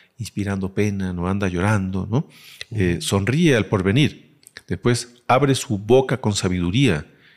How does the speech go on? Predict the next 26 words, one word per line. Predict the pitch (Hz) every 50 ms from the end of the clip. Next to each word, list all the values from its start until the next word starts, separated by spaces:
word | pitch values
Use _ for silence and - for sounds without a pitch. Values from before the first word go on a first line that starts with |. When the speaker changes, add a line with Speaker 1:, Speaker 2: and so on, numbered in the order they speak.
| _ _ _
Speaker 1:
y | - -
su | - - 92
lengua | 95 110 123 135 147 147 139 123 104
enseña | 92 - - 113 113 123 120
con | - - 98 92
bondad". | 82 85 78 78 78 104 110 101 - - - _ _ _ _ _ _ _ _ _ -
¿Eh? | 131 123 127 127
Es, | - - -
es, | - 113 110 101
son, | - 120 117 107
son | 95 - 131 123
una | 117 104
serie | - 147 156 165
de | 143 -
frases | - 160 165 156 - 107 -
de | 107
la | 92 85
Sagrada | 110 95 98 107 113
Speaker 2:
Ujú. | 113
Speaker 1:
Escritura, | - 107 98 - 107 101 151 190 - - _ _ _ _ _ _
¿no? | - 92 101
Del | 113 95 87
libro | 101 107 117 113
de | 101
los | 90 85
Proverbios. | - 82 90 104 123 131 113 87 85 85 -